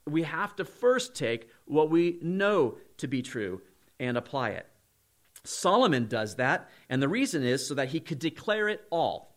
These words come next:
he says. He said, "I, I considered all this in my heart so that I could declare it all." Well, what does he declare today?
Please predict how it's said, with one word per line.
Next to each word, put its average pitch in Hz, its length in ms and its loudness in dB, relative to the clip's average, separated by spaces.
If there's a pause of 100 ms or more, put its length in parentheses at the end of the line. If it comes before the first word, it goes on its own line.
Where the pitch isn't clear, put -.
(160)
he 120 100 -14
says. - 460 -12 (320)
He 139 60 -6
said, 143 200 -2
"I, 147 160 2
I 131 80 -2
considered 240 540 0
all 165 180 8
this 147 240 4
in 135 80 0
my 131 100 2
heart 120 480 -2 (240)
so - 140 -12
that 151 80 2
I 160 100 2
could 180 240 2
declare 254 540 2
it 127 200 2
all." 107 460 -2 (680)
Well, 190 160 4
what 220 300 0
does 208 320 4
he 156 340 0 (380)
declare 143 520 4
today? 113 600 -2